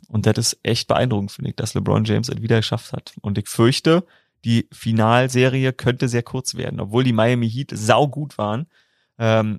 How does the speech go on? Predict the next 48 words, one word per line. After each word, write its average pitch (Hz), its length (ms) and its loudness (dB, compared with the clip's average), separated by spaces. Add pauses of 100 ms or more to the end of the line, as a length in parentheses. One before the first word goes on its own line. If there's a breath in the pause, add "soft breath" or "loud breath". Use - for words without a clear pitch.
haben 113 180 -2
die 113 60 -2
Boston 117 400 2
Celtics 135 460 0
meiner 123 240 2
Meinung 117 320 -2
nach 113 340 -2 (420)
ihr 143 360 2
Conference 117 520 0
Final 107 360 0
gegen 123 280 -2
die 107 120 -2
Miami 107 340 0
Heat 110 160 -6
im 101 80 -4
Osten 113 480 -2 (480)
verloren 123 580 2 (280)
und 107 140 -4
nicht 120 200 -4
die 117 80 -2
Miami 110 340 2
Heat 107 140 -4
gewonnen. 117 260 0
Die 117 80 0
Miami 120 280 4
Heat 120 140 0
waren 120 160 0
überragend, 131 560 0
haben 117 200 4 (380 loud breath)
eine 120 240 2
überragende 127 640 2
Teamchemie, 117 640 -2
aber 113 180 4
ich 101 120 -6
glaube, 117 340 2
jetzt 117 180 2
in 117 100 -4
den 110 100 -2
Finals 117 480 0
holen 117 140 2
sie 110 80 2
maximal 104 420 0
ein 104 160 -2
Spiel 117 260 -4
und 113 140 0
LeBron 110 320 0
James 110 500 -2
wird, 127 380 0